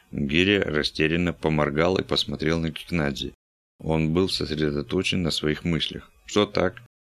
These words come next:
«Не могу отделаться от ощущения, что за столом оказываешься не ты, а...»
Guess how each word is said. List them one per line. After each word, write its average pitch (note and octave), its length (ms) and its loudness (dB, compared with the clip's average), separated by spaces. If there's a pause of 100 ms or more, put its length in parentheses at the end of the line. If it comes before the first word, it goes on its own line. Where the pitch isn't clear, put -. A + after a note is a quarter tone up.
(720)
«Не D2 240 -4
могу G2+ 400 2
отделаться D2+ 680 2
от C#2+ 140 -2
ощущения, - 680 0
что - 200 -2
за D2 160 -2
столом F2+ 500 0
оказываешься D2+ 720 0
не D#2+ 180 2
ты, - 340 -2
а...» D#2+ 360 2